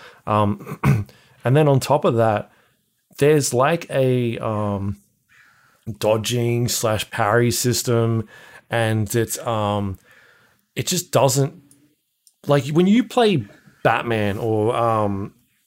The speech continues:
I don't know, uh, Assassin's Creed or, like, any of those games where it's like, whenever you need to parry or block, it has a flashing indicator above the head, and it's like, "Now you need to block." It does that in this game, in Biomutant,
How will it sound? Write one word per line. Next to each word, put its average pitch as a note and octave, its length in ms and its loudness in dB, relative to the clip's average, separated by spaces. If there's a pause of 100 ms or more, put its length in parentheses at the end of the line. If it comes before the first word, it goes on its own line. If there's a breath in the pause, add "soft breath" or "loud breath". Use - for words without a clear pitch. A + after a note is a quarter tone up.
(120)
I A2+ 100 -6
don't F#2+ 120 -6
know, F#2 200 -6
uh, F#2+ 520 -6
Assassin's A#2 580 0
Creed A2 520 0
or, G#2 140 0
like, G#2 200 0
any C#3+ 160 2
of D3+ 60 4
those B2 200 4
games A2+ 360 2
where G#2 160 0
it's G2+ 180 -6
like, G#2 240 -2 (640 loud breath)
whenever B2 400 0
you B2+ 220 0
need A#2 200 2
to A2 100 0
parry G#2 500 0
or G#2+ 160 -2
block, G2+ 440 0 (260 loud breath)
it A#2+ 320 -6
has G#2+ 280 2
a G#2 80 2
flashing C3 640 2
indicator A#2 480 4
above G2+ 320 0
the G#2+ 120 -2
head, G#2+ 340 -2 (360 loud breath)
and A2+ 140 -2
it's - 140 -4
like, G#2+ 220 -2
"Now C3 180 2
you C3+ 160 4
need B2+ 160 2
to C#3 60 2
block." B2 420 0 (200 loud breath)
It B2 140 -4
does F#3 220 2
that D3 160 6
in G#2+ 180 2
this C#3 240 2
game, F#2+ 340 -2
in G2+ 140 -2
Biomutant, G#2+ 680 0